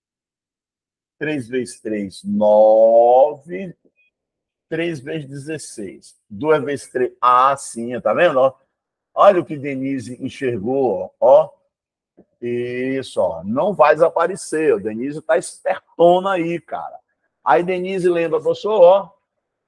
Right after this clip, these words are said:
esco-, faça Papai do Céu e escolha aqui qualquer uma,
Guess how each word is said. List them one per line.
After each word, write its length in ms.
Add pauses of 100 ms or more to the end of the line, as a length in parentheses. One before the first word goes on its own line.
(280)
esco-, 320
faça 340
Papai 420
do 120
Céu 380
e 20
escolha 480
aqui 180
qualquer 480
uma, 480